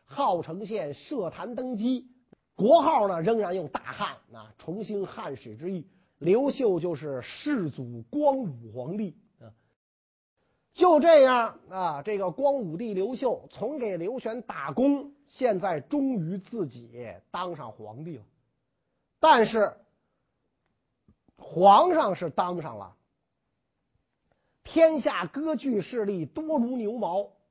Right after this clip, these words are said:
浩城只是一个小小弹丸之地，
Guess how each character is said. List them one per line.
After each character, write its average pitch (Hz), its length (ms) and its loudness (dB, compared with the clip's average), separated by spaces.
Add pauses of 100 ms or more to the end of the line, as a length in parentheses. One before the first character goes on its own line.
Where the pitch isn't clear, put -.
(180)
浩 269 540 0
城 165 480 -6
只 135 160 -12
是 143 100 -12
一 196 80 -8
个 185 140 -4
小 180 460 -8
小 117 260 -8
弹 185 320 -8
丸 156 240 -10
之 226 140 -10
地， 190 160 -4